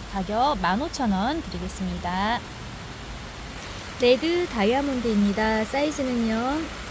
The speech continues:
십 센치 나옵니다. 가격은 팔천 원 드리겠습니다. 자, 그레이스 외두입니다. 군생으로 키우면 정말 예쁘고요. 외두로도 아주 멋진 아이, 색감이 정말 예쁘고요.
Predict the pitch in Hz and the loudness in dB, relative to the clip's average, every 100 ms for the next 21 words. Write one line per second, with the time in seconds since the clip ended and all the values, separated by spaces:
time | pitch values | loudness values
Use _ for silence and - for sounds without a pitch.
0 | - - - - - - - - - 370 | -10 -10 -10 -10 -10 -6 -4 -2 -2 -2
1 | - 277 202 190 185 170 269 330 370 - | 0 2 2 2 0 2 2 2 0 -8
2 | - - - - - - - - - - | -10 -10 -10 -10 -10 -10 -10 -10 -8 -8
3 | - - 214 240 226 226 254 330 381 - | -8 0 2 4 6 6 6 4 0 0
4 | 381 - 392 359 349 330 220 214 214 - | 0 2 0 2 0 0 0 0 0 0
5 | 208 196 214 214 214 - - - - - | 0 0 0 0 -2 -6 -10 -10 -10 -10
6 | - - - - - - - - - - | -10 -10 -10 -8 -8 -8 -8 -8 -6 -4
7 | 254 277 294 359 392 - - 285 277 285 | 0 4 6 8 8 4 2 4 6 4
8 | 226 202 214 311 262 214 202 190 185 190 | 8 10 8 6 2 4 4 4 4 4
9 | - - - - - - - - - - | 0 -8 -10 -10 -10 -10 -10 -10 -10 -10
10 | - 220 262 392 320 247 220 - 302 294 | -4 0 4 6 6 4 2 0 0 2
11 | 269 311 359 381 320 214 277 202 185 226 | 2 2 2 2 2 2 4 2 0 -2
12 | 226 339 202 254 339 403 349 262 247 175 | 2 4 8 8 8 4 4 4 4 4
13 | 185 175 180 254 233 190 196 - - 427 | 2 2 2 -2 0 0 -2 -4 2 2
14 | 415 392 208 196 220 165 - 208 190 180 | 4 0 0 2 2 0 -2 -2 2 4
15 | 262 | 4